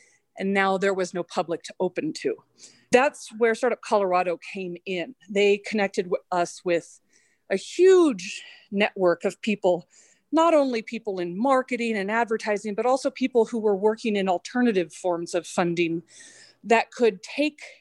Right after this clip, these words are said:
all of the years of work that we had done, but not necessarily had revenue, and help us turn around and leverage all of that work and be able to fund us and float us essentially for a year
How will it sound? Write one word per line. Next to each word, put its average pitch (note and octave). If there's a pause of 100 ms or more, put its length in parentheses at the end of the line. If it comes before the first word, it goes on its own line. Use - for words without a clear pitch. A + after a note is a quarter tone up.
(340)
all C#4+
of A#3
the A3+
years A3+
of G3
work G#3+
that F3
we F#3
had C#4
done, F3+ (460)
but G#3+
not A3
necessarily G3
had E3+
revenue, G3+ (400)
and A3
help A#3+
us G#3+ (180)
turn A#3+
around G3+
and G3
leverage A3
all A3
of G3
that G3
work G#3 (720)
and G#3
be A3
able G#3+
to F#3+
fund A3
us F3+
and F#3
float G#3+
us D4
essentially F3+
for F#3
a F3+
year F3+